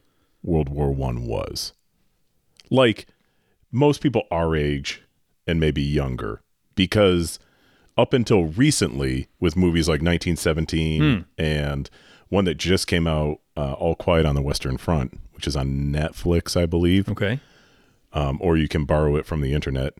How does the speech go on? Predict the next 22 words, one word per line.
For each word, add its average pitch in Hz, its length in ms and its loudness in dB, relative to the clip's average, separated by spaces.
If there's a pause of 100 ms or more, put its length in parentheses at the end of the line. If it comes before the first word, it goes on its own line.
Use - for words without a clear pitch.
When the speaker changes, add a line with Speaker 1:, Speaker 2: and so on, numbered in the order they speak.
Speaker 1:
if 71 160 -8
you 73 80 -2
have 71 180 0
the 69 80 -4
means 69 300 -2
like 67 160 -4
I 71 100 0
do. 64 240 -4 (500)
Um, 71 380 -2 (280)
but 90 100 0
it's 82 120 2
actually 92 280 2
a 76 40 0
German-produced 80 880 0
movie, 71 240 -2
so 73 180 -2
it 71 80 -6
follows 78 360 0
a 69 60 -2
German, 76 580 -2 (680)
um, - 380 -4 (600)
kid 65 340 -2